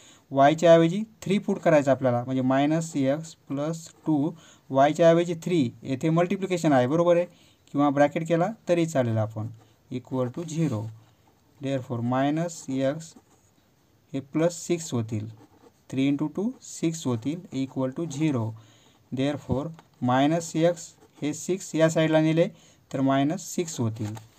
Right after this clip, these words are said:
दोन्ही साईडला मायनस मायनस आहे, कॅन्सल केले आपण तरी चालेल, म्हणजे एक्सची व्हॅल्यू काय मिळेल आपल्याला?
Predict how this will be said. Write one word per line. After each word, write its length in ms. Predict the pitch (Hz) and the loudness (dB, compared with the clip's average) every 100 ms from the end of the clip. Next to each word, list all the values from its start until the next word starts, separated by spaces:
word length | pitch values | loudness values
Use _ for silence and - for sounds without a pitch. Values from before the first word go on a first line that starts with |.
| - _ _ _ | -20 _ _ _
दोन्ही 300 | - 131 151 | -6 0 0
साईडला 360 | 160 156 156 170 - - | 2 0 2 0 -2 -2
मायनस 380 | 135 135 156 160 | 2 2 2 2
मायनस 300 | 151 156 151 | 0 2 2
आहे, 180 | 147 165 - _ _ | 0 -2 -8 _ _
कॅन्सल 320 | 135 139 139 139 | -2 -2 -2 -4
केले 200 | 151 151 | 0 0
आपण 260 | 147 185 - | 0 -6 -6
तरी 160 | 156 143 | -4 -2
चालेल, 360 | 139 117 113 | 0 0 0
म्हणजे 240 | 120 123 139 | -2 -2 -2
एक्सची 260 | 139 - | -4 -4
व्हॅल्यू 220 | 139 147 147 | -2 -2 0
काय 160 | 151 | 0
मिळेल 180 | 156 160 | 2 0
आपल्याला? 260 | 160 175 | 0 -2